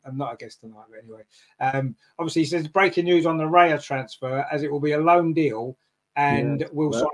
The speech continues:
Speaker 1: permanently next season, three million loan fee and twenty-seven to conclude the transfer." Now, that's quite interesting, isn't it? Is that because we've got no money now? <laughs>
Speaker 2: So
Speaker 1: Do
Speaker 2: I,
Speaker 1: you think?
Speaker 2: I think it's one of two things. Like, again, I've only, I saw this break about half an hour ago or so,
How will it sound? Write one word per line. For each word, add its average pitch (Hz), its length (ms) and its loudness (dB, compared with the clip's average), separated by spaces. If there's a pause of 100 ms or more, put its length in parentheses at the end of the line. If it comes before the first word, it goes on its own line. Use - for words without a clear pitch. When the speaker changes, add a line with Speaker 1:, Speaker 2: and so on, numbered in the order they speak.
(140)
Speaker 1:
permanently 156 520 0
next 156 240 -10
season, 139 400 -2
three 175 260 2
million 160 380 0
loan 147 320 0
fee 131 240 -6
and 131 180 -10
twenty-seven 143 840 -4 (340)
to 143 100 -4
conclude 147 420 -2
the 147 80 -4
transfer." 170 400 -6
Now, 170 120 0
that's 247 140 -2
quite 240 220 2
interesting, 220 480 -2
isn't 180 180 -2
it? 139 100 -4
Is 175 120 -2
that 208 120 0
because 220 220 -2
we've 220 140 2
got 220 180 0
no 208 160 2
money 208 340 2
now? 104 340 -6 (240)
<laughs> - 160 -4 (120)
Speaker 2:
So 151 100 2
Speaker 1:
Do 160 100 4
Speaker 2:
I, 196 80 4
Speaker 1:
you 202 100 0
think? 113 260 -10
Speaker 2:
I 196 180 4 (120)
think 185 220 -2
it's 180 180 -6
one 160 180 2
of 143 160 -4
two 147 200 0
things. 98 480 -8
Like, 110 240 -2
again, 123 600 -2 (280)
I've 127 120 -8
only, 135 220 -2
I 131 80 -6
saw 165 220 -2
this 143 160 -2
break 139 320 0
about 127 260 -2
half 120 240 0
an 117 120 -4
hour 110 260 -4
ago 101 300 -10
or 98 100 -18
so, 104 340 -10